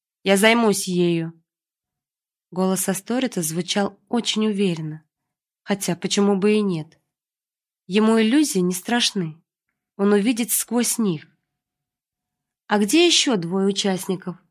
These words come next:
спросила я, крутя головой по сторонам, пытаясь обнаружить участников.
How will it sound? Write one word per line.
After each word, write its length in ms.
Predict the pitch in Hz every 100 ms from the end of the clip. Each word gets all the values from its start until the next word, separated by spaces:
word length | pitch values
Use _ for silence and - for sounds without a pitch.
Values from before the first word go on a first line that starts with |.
| _ _ _ _ _ _ _
спросила 440 | 180 - 185 175
я, 380 | 190 180 165 165 _ _ _ _ _ _ _
крутя 380 | - 196 202 190
головой 420 | 202 202 208 269
по 100 | 240
сторонам, 640 | - 226 233 220 165 156 _ _ _ _ _
пытаясь 460 | 185 185 196 196 208
обнаружить 640 | 196 196 202 262 220 -
участников. 680 | 214 - 196 - 170 -